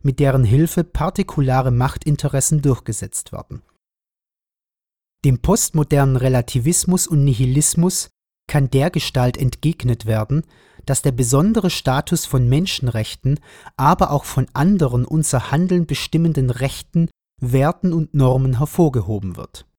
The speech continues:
Zu diesem Status gehören erstens die Allgemeingültigkeit. Sie müssen für alle Menschen gelten, und zwar im Absehen von ihrer Gruppenzugehörigkeit.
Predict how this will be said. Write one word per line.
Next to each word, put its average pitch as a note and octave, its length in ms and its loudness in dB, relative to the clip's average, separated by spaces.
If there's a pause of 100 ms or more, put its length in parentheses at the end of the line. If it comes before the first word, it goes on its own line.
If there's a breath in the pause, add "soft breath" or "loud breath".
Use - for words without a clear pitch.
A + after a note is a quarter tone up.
(540)
Zu D3 140 0
diesem F3 300 2
Status - 580 -2
gehören B2+ 640 0 (840)
erstens C#3+ 640 2 (220)
die D3 140 -4
Allgemeingültigkeit. C#3+ 1400 0 (720)
Sie C#3+ 160 2
müssen F3+ 300 4
für - 280 -6
alle F3+ 220 4
Menschen A#2 440 -2
gelten, A#2+ 420 0 (240 loud breath)
und C#3+ 100 0
zwar C#3 300 2
im B2+ 200 -2
Absehen E3+ 540 0
von - 200 -2
ihrer D3 260 -2
Gruppenzugehörigkeit. G#2+ 1400 -6